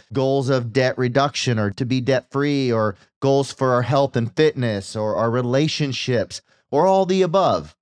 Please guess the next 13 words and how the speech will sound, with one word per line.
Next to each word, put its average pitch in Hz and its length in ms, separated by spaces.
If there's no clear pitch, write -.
maybe 123 240
our 143 100
business. 135 640
But 123 360
do 147 80
you 180 60
ever 220 140
think 151 280
about 117 400
why 147 600
do 127 120
so 127 300
many 104 440